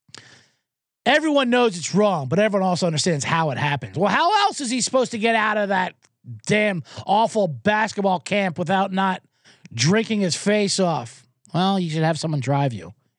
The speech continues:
You're Bob Huggins. I'm sure someone in Morgantown can flip the bill for a private driver for you. Yeah, but then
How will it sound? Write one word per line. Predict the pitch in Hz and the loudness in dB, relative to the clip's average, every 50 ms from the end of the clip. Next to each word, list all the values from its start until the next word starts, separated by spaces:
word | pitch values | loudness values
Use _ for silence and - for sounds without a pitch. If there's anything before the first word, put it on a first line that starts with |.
| _ | _
You're | - 127 123 | -2 -2 -2
Bob | 107 131 123 123 113 | -2 -2 -4 -4 -6
Huggins. | 107 123 131 127 107 101 98 101 - - - - _ _ _ _ _ _ _ _ _ _ _ _ _ _ _ _ _ _ _ - - - - - - - _ _ _ _ _ _ - - | -6 -6 -6 -6 -6 -10 -14 -14 -14 -14 -14 -16 _ _ _ _ _ _ _ _ _ _ _ _ _ _ _ _ _ _ _ -20 -20 -20 -20 -20 -20 -20 _ _ _ _ _ _ -4 -2
I'm | - 202 196 175 | 0 0 0 0
sure | - - - - - 240 247 262 262 240 202 151 120 110 - _ _ _ _ _ _ | 0 0 2 2 2 4 4 4 4 2 0 -4 -8 -14 -20 _ _ _ _ _ _
someone | - - - 240 240 220 220 202 | -6 0 2 2 2 2 2 0
in | 196 | 2
Morgantown | 196 208 214 214 180 170 151 - 170 170 160 | 2 2 2 2 0 -4 -4 -2 -2 -2 -2
can | - 165 | -2 -6
flip | 131 - 190 190 - | -4 -2 -2 -2 -2
the | - 156 | -4 -2
bill | 131 151 175 170 151 135 123 107 - - - _ _ _ _ _ | 0 0 2 2 0 -2 -4 -8 -12 -20 -20 _ _ _ _ _
for | - 165 | -2 0
a | 143 123 | 0 0
private | - - 165 151 143 131 123 | 0 0 0 2 0 0 -2
driver | 117 143 139 131 123 117 110 | -2 0 0 0 0 0 -4
for | 104 - - - - | -6 -10 -16 -20 -20
you. | - - - _ _ _ _ _ _ _ _ _ _ _ _ _ _ _ _ _ _ _ _ _ _ _ _ _ _ | -20 -20 -20 _ _ _ _ _ _ _ _ _ _ _ _ _ _ _ _ _ _ _ _ _ _ _ _ _ _
Yeah, | - 330 403 453 | -4 -4 -2 -2
but | 415 190 | 0 0
then | 139 160 180 | 0 0 0